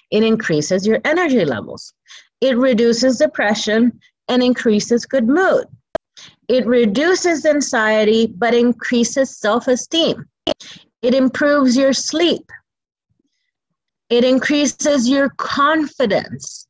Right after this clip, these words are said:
You not only look better, but you feel better. It boosts your brain power. Remember what we talked, memory, learning,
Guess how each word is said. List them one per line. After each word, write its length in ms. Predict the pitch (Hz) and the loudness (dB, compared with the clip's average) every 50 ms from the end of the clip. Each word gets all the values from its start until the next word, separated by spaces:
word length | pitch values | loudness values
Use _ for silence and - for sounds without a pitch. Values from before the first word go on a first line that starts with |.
| _ _ - | _ _ -4
You 460 | 208 208 208 240 262 262 254 247 - - | -2 0 2 4 4 4 4 2 2 0
not 300 | 240 247 240 254 294 302 | 0 0 0 0 0 2
only 580 | 294 269 262 247 240 233 220 220 214 214 - - - - - _ _ _ _ _ _ _ - - | 2 2 2 2 2 2 2 2 0 -2 -4 -10 -20 -20 -20 _ _ _ _ _ _ _ -6 -4
look 440 | 202 202 220 262 320 349 - - - | -2 0 2 2 0 0 -4 -4 -2
better, 320 | 220 202 196 220 240 233 | -2 0 0 0 0 0
but 240 | 254 247 240 - 240 | 0 -2 -2 0 0
you 120 | 254 247 | 0 0
feel 580 | - - - - - 311 339 392 403 403 262 202 | -2 -4 -10 -6 -2 0 0 2 0 0 0 -2
better. 400 | 170 151 - - - - - - _ _ _ _ - - - - - - _ _ - | -2 -4 -4 -6 -8 -12 -12 -14 _ _ _ _ -20 -20 -20 -20 -20 -20 _ _ -4
It 300 | 240 277 254 214 196 175 | -2 0 0 0 0 0
boosts 560 | 185 269 302 349 370 349 - - - - - 311 | 0 0 2 4 2 2 0 -2 -8 -6 -4 -2
your 160 | 320 311 262 | 0 0 0
brain 760 | 226 202 220 247 262 262 262 262 277 294 330 349 359 359 339 | 0 0 0 0 0 0 0 -2 -2 0 2 2 4 2 2
power. 380 | - 262 247 185 170 160 165 175 | 2 0 0 0 2 2 2 2
Remember 480 | 185 202 214 226 233 247 254 269 269 | 2 2 2 2 2 2 2 2 2
what 120 | 277 269 226 | 2 2 0
we 120 | 277 262 | -2 -2
talked, 460 | - - 311 285 208 143 - - - | -2 -2 -2 -2 -2 -2 -6 -6 -4
memory, 500 | 196 220 247 285 294 294 277 247 214 190 | -2 0 0 0 0 0 0 0 0 0
learning, 640 | 185 202 208 220 240 262 285 277 262 220 180 160 | 0 0 0 0 0 0 0 0 -2 -2 -4 -6